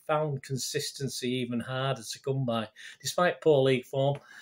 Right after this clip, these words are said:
uh, City did had actually qualify for the Champions League group stage with a game in hand, and Ryan found some form again. The City's league position improved in December to February, seven goals and five assists in fifteen league games.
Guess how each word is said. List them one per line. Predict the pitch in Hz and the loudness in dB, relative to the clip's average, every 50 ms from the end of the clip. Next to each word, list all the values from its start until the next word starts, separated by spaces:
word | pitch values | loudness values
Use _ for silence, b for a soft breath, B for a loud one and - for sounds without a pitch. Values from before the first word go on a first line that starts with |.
| B B B - 123 | B B B -4 -2
uh, | 123 120 - | -2 -2 -2
City | - - - 147 - - | -4 -4 -4 -4 -6 -4
did | 117 143 147 - - | -4 -4 -2 -2 -2
had | 135 135 135 | -2 2 4
actually | 151 143 - - - - 139 | 2 2 2 -2 -6 -6 -6
qualify | - - 151 143 143 135 - 143 135 | 0 0 2 2 2 0 0 -2 -2
for | 123 - - | -2 -4 -8
the | 123 | -14
Champions | - - - 147 135 135 - 139 123 113 | -10 -6 -4 -4 -4 -2 -2 -4 -2 0
League | 131 135 123 120 - | 2 2 0 0 0
group | 127 135 147 147 - | -2 -2 -2 -2 -4
stage | - - 120 107 110 110 - 120 | -6 -4 -2 -4 -4 -4 -8 -8
with | 117 120 | -10 -10
a | 113 | -6
game | - - 123 127 127 123 120 | -2 -2 0 0 0 -2 -2
in | 117 113 | -4 -4
hand, | 113 127 139 143 135 123 113 B B B B B _ 117 | -2 -2 -2 -2 -2 -4 -6 B B B B B _ -4
and | 113 117 | -2 0
Ryan | 127 131 139 139 131 127 123 | 0 2 2 2 0 0 -2
found | - - 123 123 123 120 | -2 -2 0 0 0 -2
some | - - 131 123 120 | -4 -4 -4 -6 -6
form | - - - - 139 139 139 139 135 | -8 -6 -2 2 4 4 6 4 4
again. | 127 113 110 107 110 - B B B B B B - | 2 0 0 -2 -4 -6 B B B B B B -14
The | 120 | -12
City's | - - - 135 - - 135 123 | -8 -6 -4 -4 -6 -6 -8 -4
league | 127 135 135 135 127 - | -2 0 0 0 0 -2
position | - 123 107 113 110 - - 123 | -6 -6 -4 -4 -6 -6 -6 -4
improved | 113 113 110 - - 123 113 110 110 - | -4 -4 -4 -4 -4 -2 -2 -2 -4 -4
in | 120 113 | -6 -8
December | 110 - - - 135 123 123 117 117 113 | -6 -6 -2 0 0 0 2 0 -2 -2
to | - - 120 | -4 -6 -8
February, | - - 135 131 123 117 113 110 110 104 B B B B B | -2 0 0 0 0 -2 -4 -4 -4 -4 B B B B B
seven | - - - 143 135 143 139 131 | -8 0 2 2 4 4 2 4
goals | 127 135 135 135 131 131 123 127 | 6 6 6 6 6 4 2 0
and | 120 110 | -4 -4
five | - - 123 127 127 120 123 | 0 2 2 4 4 2 2
assists | 117 - - 139 135 - - - | 0 -2 -2 -2 -2 -2 -6 -6
in | 117 110 113 | -6 -8 -8
fifteen | - - - - - _ - 117 113 113 113 | -8 -8 -10 -10 -10 _ -6 -4 -2 -2 -2
league | 113 113 117 117 113 | 0 0 -2 -2 -4
games. | - 98 101 107 101 - - | -6 -8 -10 -10 -14 -16 -18